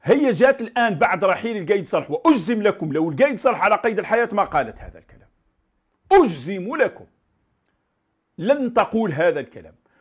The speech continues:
ولكن أمر آخر، إذا كان القايد صالح، هل القايد صالح ما قام به فرد؟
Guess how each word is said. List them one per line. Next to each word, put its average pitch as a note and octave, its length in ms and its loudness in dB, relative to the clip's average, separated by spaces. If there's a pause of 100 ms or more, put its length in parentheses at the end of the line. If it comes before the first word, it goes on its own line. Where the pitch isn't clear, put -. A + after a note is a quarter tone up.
(140)
ولكن A#3 600 2 (640)
أمر D4+ 280 6
آخر، G#3 300 -6 (1120)
إذا G3+ 200 4
كان D#4+ 300 0
القايد A3 260 -2
صالح، A#3+ 300 0
هل D4 120 2
القايد B3+ 220 -6
صالح A#3 280 0
ما G#3+ 100 0
قام A3 280 -2
به E3+ 220 -8
فرد؟ - 280 -4